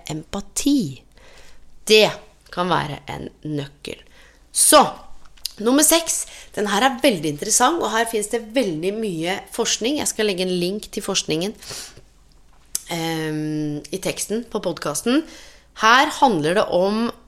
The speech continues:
å tenke over, har du en jobb, har du en karriere, eller har du et kall?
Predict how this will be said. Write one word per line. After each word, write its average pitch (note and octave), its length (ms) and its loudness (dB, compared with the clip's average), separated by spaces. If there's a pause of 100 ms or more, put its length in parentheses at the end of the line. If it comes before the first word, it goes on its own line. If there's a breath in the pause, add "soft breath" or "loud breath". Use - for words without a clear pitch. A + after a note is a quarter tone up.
å F3+ 180 0 (520)
tenke G#3 300 -2
over, E3+ 320 0 (420 soft breath)
har G#3+ 160 6
du A#3 80 6
en B3+ 140 2
jobb, C#4 360 4 (380)
har F#3+ 160 4
du F#3+ 60 2
en G#3+ 100 0
karriere, A3 680 4 (760)
eller E3+ 160 -4
har E3+ 200 -4
du E3+ 60 -4
et F#3+ 160 -10
kall? F#3 440 -2